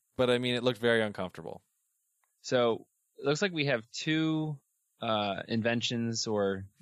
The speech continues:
Speaker 2: utilities here, one of which causes nasty diarrhea, and another which provides nice nourishment for people through
Speaker 1: Well,
Speaker 2: the easy access of their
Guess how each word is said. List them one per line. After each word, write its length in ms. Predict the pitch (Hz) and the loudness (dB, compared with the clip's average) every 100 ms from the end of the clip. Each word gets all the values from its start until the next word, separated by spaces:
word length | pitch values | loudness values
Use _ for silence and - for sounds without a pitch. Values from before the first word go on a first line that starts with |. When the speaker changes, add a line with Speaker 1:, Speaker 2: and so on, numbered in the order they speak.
| - _ _ - | -20 _ _ -8
Speaker 2:
utilities 600 | 110 98 120 113 104 90 | -4 0 2 4 2 0
here, 360 | 98 92 95 101 | 0 0 0 -2
one 220 | 104 120 | -2 -2
of 100 | 127 123 - _ _ _ _ _ _ - | -2 -8 -18 _ _ _ _ _ _ -4
which 540 | 120 117 - - - - | 0 0 0 -4 -6 -8
causes 640 | - 110 107 104 98 - - - | 0 0 2 -2 -4 -8 -14 -10
nasty 540 | 107 101 104 104 113 | -4 -2 -2 -2 -2
diarrhea, 640 | 101 92 95 120 104 95 110 _ _ _ _ _ - | 0 2 2 2 0 -2 -8 _ _ _ _ _ -4
and 540 | 104 101 98 98 95 - | -2 0 0 -2 -6 -8
another 300 | 107 117 139 | -4 0 0
which 480 | 101 98 - - - _ | 0 -2 -2 -6 -8 _
provides 560 | 110 101 98 98 98 - - | -4 0 2 0 -6 -16 -10
nice 360 | 113 117 - | -4 -4 -2
nourishment 440 | 160 247 254 98 95 | -2 -2 -2 -6 -6
for 100 | 92 | -6
people 440 | 101 98 123 139 - _ - | -4 0 0 -2 -8 _ -4
through 140 | 123 | 2
Speaker 1:
Well, 240 | 160 214 | 6 6
Speaker 2:
the 60 | 226 | 4
easy 180 | 123 135 | 2 2
access 380 | 110 - 120 - | 0 -2 -4 -2
of 280 | 107 101 | 0 -2
their 240 | 101 101 | -2 -2